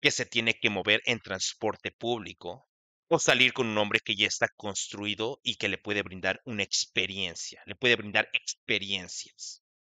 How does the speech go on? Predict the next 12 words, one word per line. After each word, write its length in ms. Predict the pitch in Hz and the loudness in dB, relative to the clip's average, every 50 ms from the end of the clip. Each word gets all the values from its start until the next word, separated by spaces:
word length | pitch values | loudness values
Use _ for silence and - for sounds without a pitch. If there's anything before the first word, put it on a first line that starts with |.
| _ _ | _ _
Que 100 | - 151 | 0 0
sí 160 | - - 123 113 | 2 0 0 2
tiene 300 | - 120 120 131 131 - | 4 4 4 4 4 2
coche 500 | - 107 78 - - - 110 117 151 - - | -2 -6 -4 -4 -4 -4 -4 -4 -6 -8 -16
y 80 | - | -4
que 120 | - - 123 | -2 -2 0
tiene 220 | - 113 107 107 | 0 -2 -2 -2
un 80 | 107 101 | -4 -6
coche 420 | - - 123 - - - - 113 | -8 -10 -10 -6 -2 -2 -2 0
de 120 | 98 101 | 2 2
alta 260 | 95 95 - - 98 95 | 2 2 2 2 0 2
gama 440 | 87 82 76 78 80 90 131 156 | 2 0 -4 -4 -4 -6 -6 -8